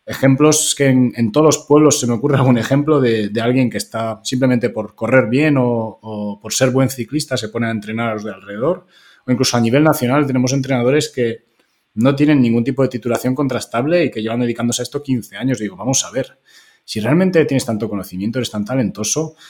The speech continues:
si es que te, te sacas una formación, eh, formal sin ningún tipo de problema y así al menos te ahorras de cara al futuro las, las denuncias que te pueden caer por intrusismo con las nuevas leyes del deporte".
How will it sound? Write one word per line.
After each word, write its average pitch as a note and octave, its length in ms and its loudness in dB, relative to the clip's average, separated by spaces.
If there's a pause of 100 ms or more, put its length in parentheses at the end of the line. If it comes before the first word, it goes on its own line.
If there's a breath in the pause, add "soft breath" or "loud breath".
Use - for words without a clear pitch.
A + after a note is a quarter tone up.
(160 soft breath)
si - 140 -10
es - 40 -4
que C#3+ 140 -2
te, - 160 -4
te - 240 -10
sacas C#3+ 560 -2
una B2+ 160 0
formación, A2 760 -4
eh, G2+ 420 -12 (380)
formal G#2+ 600 -2
sin A#2+ 180 -2
ningún G#2 300 -2
tipo C#3+ 180 0
de B2+ 80 2
problema G#2 460 -2
y C#3 40 0
así A#2 180 -4
al A2 80 -2
menos C3+ 260 -2
te G#2 80 -8
ahorras A#2 320 -2
de A#2 80 0
cara A2 160 -4
al B2 60 -4
futuro A2+ 380 -6
las, G#2+ 380 -6
las G#2 180 -10
denuncias A#2 400 -4
que B2+ 80 -4
te G#2+ 120 -6
pueden G#2 180 -4
caer G#2+ 240 -8
por G#2+ 140 -4
intrusismo G#2 560 -6
con A2 140 -12
las F#2+ 100 -12
nuevas G2+ 240 -6
leyes F#2+ 180 -10
del D#2+ 100 -20
deporte". - 480 -14